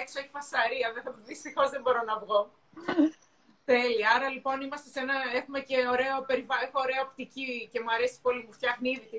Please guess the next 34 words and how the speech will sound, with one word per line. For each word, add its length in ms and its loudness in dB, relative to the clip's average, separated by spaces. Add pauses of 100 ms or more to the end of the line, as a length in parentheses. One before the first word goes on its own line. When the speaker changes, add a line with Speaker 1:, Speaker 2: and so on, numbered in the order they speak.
Speaker 1:
διάθεση 460 0
όλο 220 -8
αυτό. 280 -8 (840)
Λοιπόν, 320 6 (120)
Έλενα, 260 2
θέλω 200 4
λίγο 180 0
να 80 0
σε 140 -6
συστήσω 600 -4
στους, 380 -4
ε, 280 4
δικούς 280 2
μου 120 -4
τους 160 -6
φίλους 300 0
που 360 6
πιθανότατα 560 2 (480)
αρκετοί 280 -2
να 100 -2
μην 100 -4
σε 160 -8
γνωρίζουνε. 600 -6 (420)
Η 120 12
Έλενα, 320 8
λοιπόν, 300 0
όπως 220 -4
είπα 180 -4
και 120 0
πριν, 240 -2
είναι 140 -2
σύμβολος 400 -4
προσωπικής 540 -2
ανάπτυξης 840 0